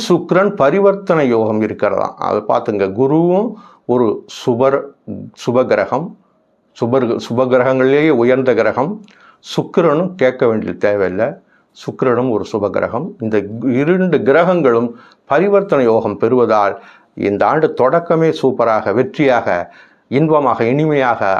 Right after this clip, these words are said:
அனைவருக்கும் அமைய வேண்டும் என்று கேட்டுக்கொண்டு, இதுல என்னன்னா,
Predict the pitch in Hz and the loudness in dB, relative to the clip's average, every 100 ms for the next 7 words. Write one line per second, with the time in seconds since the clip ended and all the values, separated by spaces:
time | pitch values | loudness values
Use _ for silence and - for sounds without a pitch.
0 | - 107 117 117 113 - 104 - - 90 | 0 0 0 0 -2 -6 -6 -6 -4 -2
1 | 104 117 107 107 104 98 98 - _ _ | 0 0 0 -2 -2 -4 -4 -12 _ _
2 | _ - 95 98 113 113 113 135 139 160 | _ -6 -4 0 -2 -2 -2 0 2 2
3 | 131 - - - - - _ _ _ _ | 0 -2 -18 -20 -20 -20 _ _ _ _
4 | _ 131 117 123 123 185 302 220 151 | _ -4 0 2 2 0 0 0 0